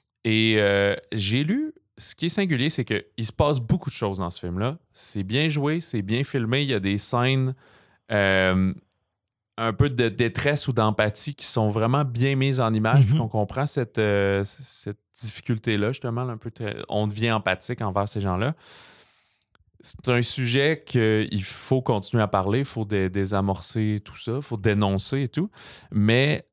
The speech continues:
Speaker 1: c'est pas un film parfait, là. C'est pas, je, je, j'encourage à aller le voir, mais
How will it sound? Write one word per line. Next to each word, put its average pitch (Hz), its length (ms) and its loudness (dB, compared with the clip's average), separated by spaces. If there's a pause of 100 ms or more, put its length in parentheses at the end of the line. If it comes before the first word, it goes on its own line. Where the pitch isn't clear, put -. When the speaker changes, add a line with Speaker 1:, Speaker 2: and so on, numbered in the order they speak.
(120)
Speaker 1:
c'est - 380 -6
pas 147 100 4
un 127 40 2
film 113 160 2
parfait, 90 440 -4
là. 64 160 -12
C'est - 220 -12
pas, 92 240 0
je, 90 160 -6
je, 95 140 -10 (640)
j'encourage 101 380 4
à - 40 4
aller 104 80 4
le 98 60 0
voir, 160 180 4
mais 104 300 2